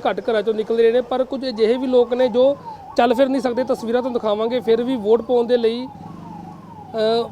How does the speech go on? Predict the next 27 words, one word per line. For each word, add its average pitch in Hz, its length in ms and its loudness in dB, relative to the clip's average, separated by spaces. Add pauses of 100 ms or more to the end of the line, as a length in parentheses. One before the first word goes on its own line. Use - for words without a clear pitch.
(120)
ਪੋਲਿੰਗ 240 240 4
ਸਟੇਸ਼ਨ 247 240 0
ਉੱਤੇ 254 180 0
ਪਹੁੰਚੇ 226 360 0
ਨੇ। 247 160 4
ਗੱਲਬਾਤ 214 400 0
ਵੀ 240 80 -8
ਕਰਾਂਗੇ, 226 360 0
ਤੁਰਿਆ 240 340 2
ਫਿਰਿਆ 240 240 4
ਵੀ 247 80 0
ਨਹੀਂ 254 100 -2
ਜਾਂਦਾ 233 200 4
ਸਹੀ 226 180 0
ਤਰੀਕੇ 226 300 -2
ਨਾਲ, 240 140 2
ਪਰ 247 160 0
ਫਿਰ, 226 160 -2
ਫਿਰ 233 240 0
ਵੀ 254 240 -4 (380)
ਜਜ਼ਬਾ 233 540 2 (120)
ਇਹਨਾਂ 233 160 -4
'ਚ 233 100 -6
ਦੇਖਣ 220 300 -4
ਨੂੰ 240 100 0
ਮਿਲਦਾ 214 280 0
ਹੈ। 226 220 -2